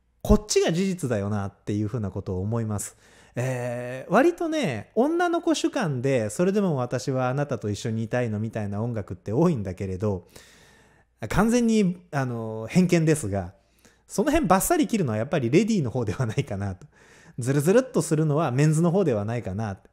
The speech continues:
統計的に。<laughs> 統計なんか取ってないけど、傾向的にね、そういうことなんじゃないかな。だって僕すっげえズルズルするよとか思いながら、このあたり聞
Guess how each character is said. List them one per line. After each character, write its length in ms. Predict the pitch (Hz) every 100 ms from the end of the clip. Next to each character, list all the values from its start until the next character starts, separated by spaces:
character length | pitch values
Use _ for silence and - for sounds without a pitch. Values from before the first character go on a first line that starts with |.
| -
統 160 | 156 147
計 180 | 147
的 220 | 139 - 147
に。 140 | 120
<laughs> 60 | 147
統 180 | 151 151
計 140 | 165
な 80 | 180
ん 20 |
か 80 | 175
取 140 | 156
っ 20 |
て 80 | 143
な 100 | 123
い 80 | 151
け 100 | 117
ど、 80 | 107 - -
傾 220 | 196 190
向 160 | 202 202
的 220 | 196 196
に 100 | 190
ね、 180 | 185 214 214 233 185
そ 200 | 147 151
う 60 |
い 40 | 175
う 60 |
こ 80 | 185
と 100 | 247
な 100 | 262
ん 40 |
じ 60 | 180
ゃ 40 |
な 100 | 165
い 40 | 196
か 100 | 180
な。 120 | 139
だ 120 | 143
っ 40 | -
て 100 | 151
僕 240 | 143 -
す 200 | - 175
っ 40 |
げ 160 | 135 302
え 40 |
ズ 140 | 285 226
ル 100 | 220
ズ 120 | 160
ル 80 | 135
す 140 | -
る 80 | 131
よ 160 | 139 156
と 140 | 160
か 160 | - 151
思 180 | 147
い 80 | 190
な 100 | 185 160
が 100 | 147
ら、 200 | 185 - - 214 226
こ 120 | - 180
の 80 |
あ 60 | 180
た 100 | 175
り 80 |
聞 40 | 131